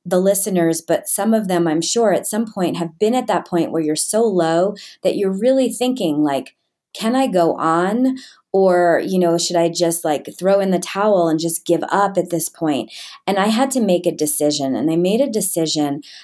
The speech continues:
that I was gonna go on, that I had to, you know, go on with my business, go on with my life. And I finally got to the point where I was willing to ask for help. You know, there were so many years where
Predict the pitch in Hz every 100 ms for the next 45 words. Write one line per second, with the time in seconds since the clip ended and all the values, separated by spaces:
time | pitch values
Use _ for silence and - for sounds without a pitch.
0 | - 175 - 175 175 170 170 170 160 156
1 | 151 123 147 151 147 143 160 - 170 170
2 | - 165 147 - 165 147 - 175 123 175
3 | 165 160 - 165 156 151 147 - 175 -
4 | 165 165 160 156 151 151 147 143 - -
5 | - - - 185 175 - 226 247 294 294
6 | 202 185 170 170 - 165 151 160 151 147
7 | 151 151 - _ 160 180 196 196 190 180
8 | - 160 - - 139 - 156 - - _
9 | - - - - 180 170 180 165 - -
10 | 208 247 247 220 165 170 156 131 160 160
11 | 147 -